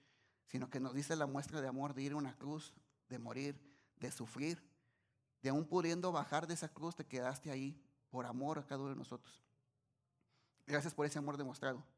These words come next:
Gracias, Señor, por lo que nos has dado. Gracias por las familias que tenemos. Y nada más te queremos pedir que nos ayudes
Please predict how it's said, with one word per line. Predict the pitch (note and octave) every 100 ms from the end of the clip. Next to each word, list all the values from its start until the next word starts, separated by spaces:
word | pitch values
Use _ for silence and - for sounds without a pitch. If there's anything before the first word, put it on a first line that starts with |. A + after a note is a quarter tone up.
| _ _ _ _ _
Gracias, | - C3+ D3
Señor, | C#3+ C3+ C#3
por | C#3 C3+
lo | C3+
que | -
nos | B2+ -
has | B2+
dado. | C3+ B2+
Gracias | B2 C3 D3
por | C#3 B2+
las | B2
familias | A#2 C3 C3+ -
que | -
tenemos. | A#2+ A#2 A2+ - _ _ _ _ _ _ _ _
Y | A#2+
nada | C3
más | C3+
te | C#3
queremos | C3+ C3+ C#3 C#3
pedir | C3+ C3+
que | C#3
nos | C3 B2+
ayudes | C3 D#3 B2+ C3+